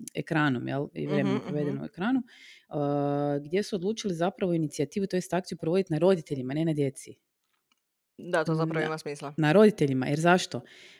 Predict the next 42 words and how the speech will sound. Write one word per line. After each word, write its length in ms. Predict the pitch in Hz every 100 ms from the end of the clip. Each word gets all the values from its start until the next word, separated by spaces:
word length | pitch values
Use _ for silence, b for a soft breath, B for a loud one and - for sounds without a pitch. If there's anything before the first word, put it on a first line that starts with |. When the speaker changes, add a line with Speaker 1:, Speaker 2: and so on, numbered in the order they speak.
| B
Speaker 1:
E, 40 | 147 143 143 143 143 143 - -
ta 200 | 175 165
ženska 320 | 170 185 -
je 40 | 151
govorila, 440 | 156 202 226 190
kaže, 380 | 208 208 202 170
meni 280 | 180 202 180
dođu 340 | 175 190 160
djeca 380 | 151 165 226 233
i 80 | 190
kažu, 500 | 196 202 202 190 175 -
e, 160 | 156
"Mama 280 | 170 214 220
je 60 | 185
cijelo 240 | 208 202
vrijeme 240 | 196 196
na 80 | 175
telefonu, 580 | 175 160 156 156 139 147 -
tata 260 | 196 196
je 60 | 170
cijelo 240 | 196 185
vrijeme 240 | 175 180 170
na 80 |
telefonu." 460 | 156 156 143 147 139
Zapravo 260 | 160 180 185
oni 280 | 196 175 -
šta 180 | - 180
rade, 320 | 185 196 185 -
nekako 320 | 175 185 -
uče, 380 | 180 185 170 156 151
mislim, 300 | 165 143 147
to 120 | 156
ja 200 | 143 143
sama 260 | 156 151 147
sebe 180 | 185
mogu 220 | 160 156 147
prvo 180 | 165
baciti 320 | 147 147 - -
u 20 |
taj 100 | 131
kotao, 360 | - 117 - 98
jel? 160 | 120